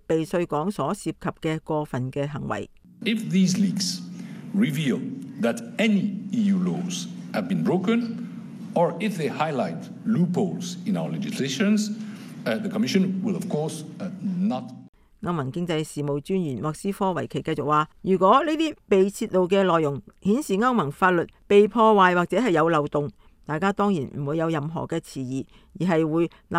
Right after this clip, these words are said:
Speaker 1: 即採取行動。政治上，佢將呢啲被泄露嘅事件視之為好消息。佢亦都要感謝國際調查記者聯盟呢個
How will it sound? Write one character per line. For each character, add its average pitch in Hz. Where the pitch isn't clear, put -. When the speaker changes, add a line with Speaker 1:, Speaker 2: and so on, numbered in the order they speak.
Speaker 1:
即 226
採 165
取 160
行 143
動。 147
政 214
治 185
上， 170
佢 185
將 214
呢 214
啲 202
被 165
泄 175
露 156
嘅 170
事 156
件 185
視 -
之 208
為 196
好 135
消 196
息。 202
佢 262
亦 -
都 -
要 240
感 185
謝 165
國 180
際 180
調 165
查 151
記 180
者 170
聯 160
盟 123
呢 196
個 170